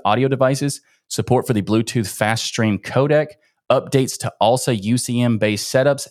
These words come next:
and much, much more. If you'd like to learn more about the latest release of Pulse Audio seventeen point zero,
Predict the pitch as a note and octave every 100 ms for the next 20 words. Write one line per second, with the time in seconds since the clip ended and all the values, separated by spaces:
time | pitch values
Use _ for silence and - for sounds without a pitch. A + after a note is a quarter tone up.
0 | - A2 G#2 - G2 G#2 - - - F#2
1 | G2 - - G2 F2 C#2+ _ _ A#2+ D3+
2 | A3+ E3 C#3+ B2+ B2+ B2+ A2+ G3+ C3+ B2
3 | A#2+ B2+ F#2 - A#2+ A#2+ - A#2 A2 -
4 | B2 B2+ C3+ A#2+ C3+ C3 B2+ B2+ A2+ C#3
5 | E3 F3